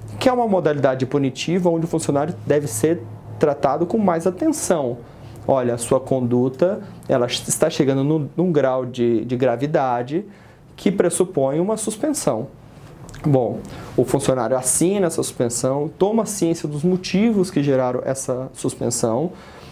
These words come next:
e novamente vem a cometer o mesmo deslize. Começa novamente a chegar atrasado vinte, trinta minutos.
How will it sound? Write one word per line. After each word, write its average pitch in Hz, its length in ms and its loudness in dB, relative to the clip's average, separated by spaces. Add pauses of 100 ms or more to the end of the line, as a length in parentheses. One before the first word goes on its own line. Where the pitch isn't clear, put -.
(280)
e 285 100 4
novamente 196 720 2
vem 165 280 2
a 156 220 -2
cometer 156 720 0
o 214 120 0
mesmo 175 420 2
deslize. 139 520 0
Começa 135 440 -2
novamente 170 800 0 (440)
a 226 80 4
chegar 143 320 2
atrasado 151 580 0 (260)
vinte, 160 440 0
trinta 151 280 0
minutos. 117 480 -2